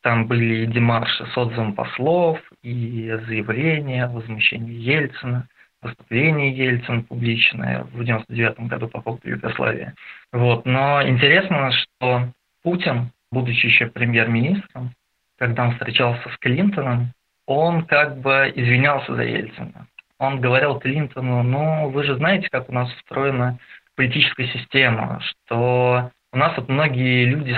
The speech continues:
смотрят на лидеров и ориентируются во многом на них. У нас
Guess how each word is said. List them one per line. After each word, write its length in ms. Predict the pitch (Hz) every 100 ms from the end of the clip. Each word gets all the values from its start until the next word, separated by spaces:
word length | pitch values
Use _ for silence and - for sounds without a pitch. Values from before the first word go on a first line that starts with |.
| -
смотрят 540 | 135 139 - 120 120 _
на 720 | 123 123 120 120 117 120 120 -
лидеров 440 | 131 190 190 127 120 - - -
и 600 | 131 123 123 123 123 123
ориентируются 640 | 120 127 127 139 131 120 123
во 80 |
многом 320 | 123 127 123 120
на 80 |
них. 320 | 117 151 196 131
У 40 |
нас 180 | 123